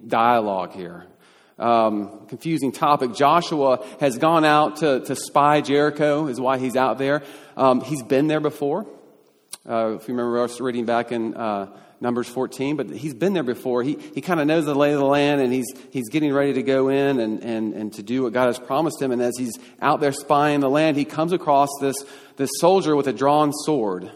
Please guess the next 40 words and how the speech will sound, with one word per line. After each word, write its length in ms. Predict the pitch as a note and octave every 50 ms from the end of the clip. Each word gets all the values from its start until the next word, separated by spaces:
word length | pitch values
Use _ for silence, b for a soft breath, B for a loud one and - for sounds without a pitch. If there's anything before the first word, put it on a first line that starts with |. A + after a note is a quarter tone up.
| - - - - _ _ _ B B B B B B B B B B B B B B B B B
And 300 | - E3+ F3 E3+ D#3+ D#3 B B B B - - B B B B
what 180 | - D#3 F3 D#3+
is 100 | E3+ E3 E3 - - - - -
probably 800 | - - G3+ A3 C4+ C#4+ B3 E3 D#3+ C#3+ C#3+ C#3+ C3+ - - - - - - -
a 160 | - - D#3
reaction 440 | D3 D#3+ D#3 D3 E3+ E3+ E3+ E3+ E3
that 120 | E3 -
any 220 | F3+ A#3+ D4 D4+
of 100 | A#3+ C3+
us 160 | A2 A#2 G#2+ -
would 140 | A#2 A2+
have 320 | - - G#3+ A#3 G3 E3 C#3
is 120 | C3+ B2+
just 300 | - E3 D3+ - - B B B B B B B _
trying 200 | - B3 D4+ C#4
to 60 | A3
identify 540 | C3 - - G#3 D4 C#4+ - E3 B2+ B2+ C3
who 100 | D3+ D3
this 160 | C#3+ C3 -
person 380 | - - E3 D#3 - C3 A#2+
is. 300 | B2+ D3 G2+ B1+ - - - - - - - b b b b b
You 80 | D#3
know, 60 | D3+
are 60 | C#3+ C#3+
you, 420 | F3 A3+ B3 A#3+ G3 - - - -
are 60 | C3+
you 140 | E3 A3+ C4
for 460 | - - - - A3 C4 D4+ D4+ D#4
us 160 | D4+ D4+ D4+
or 100 | A3 F#3+
against 360 | D#3 C3+ E3+ F#3+ F#3+ F3+ -
us? 200 | C#3 A#2 A2 A2+
Are 60 | C#3 C#3
you 200 | C#3+ F3+ A3 A#3+
for 320 | - - A3 F#3+ E3+ C#3+
us 320 | - G3+ C4 C#4+ C#4 -
or 80 | G#3+ F#3+
are 60 | E3+
you 140 | E3 F3 F#3+
for 400 | F3+ - F#3+ F3+ F3 E3+ D#3+ B